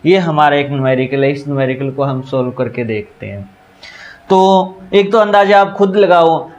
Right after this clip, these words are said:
कि जी की value है surface के ऊपर, अगर बहुत थोड़ी सी ऊंचाई, मतलब एक, दो, दस मीटर, बीस मीटर की बात करें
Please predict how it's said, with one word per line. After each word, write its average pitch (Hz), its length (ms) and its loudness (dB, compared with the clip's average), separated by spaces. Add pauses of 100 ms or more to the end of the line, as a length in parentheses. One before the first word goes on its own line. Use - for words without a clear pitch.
कि 196 140 2
जी 170 300 0
की 202 160 0
value 185 420 4
है 165 320 2
surface 175 480 2
के 185 120 2
ऊपर, 175 280 2
अगर 180 180 2
बहुत 170 300 0
थोड़ी 190 240 2
सी 214 180 0
ऊंचाई, 185 480 2
मतलब 185 800 0
एक, 185 220 4
दो, 190 180 4
दस 196 240 2
मीटर, 190 300 0
बीस 202 260 0
मीटर 190 240 0
की 180 180 2
बात 160 340 2
करें 147 320 0